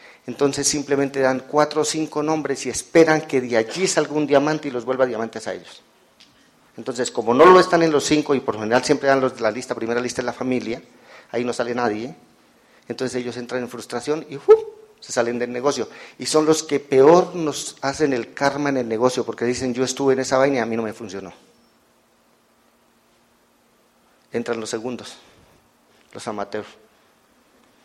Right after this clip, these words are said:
Se enfocan en todo menos en nada. ¿Sí? Se enfocan también en la suerte, se enfocan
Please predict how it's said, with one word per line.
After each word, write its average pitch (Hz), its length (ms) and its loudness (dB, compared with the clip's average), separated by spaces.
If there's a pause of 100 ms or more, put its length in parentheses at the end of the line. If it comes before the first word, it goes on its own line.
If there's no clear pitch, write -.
(120)
Se - 120 -12
enfocan 143 360 -2
en 120 120 -4
todo 143 160 4
menos 123 240 -4
en 110 100 -6
nada. 104 180 -6 (3000)
¿Sí? 226 220 -6 (1200)
Se - 140 4
enfocan 139 320 2
también 127 280 4
en 131 80 6
la - 80 4
suerte, 135 480 2 (1160)
se - 140 -2
enfocan 139 500 4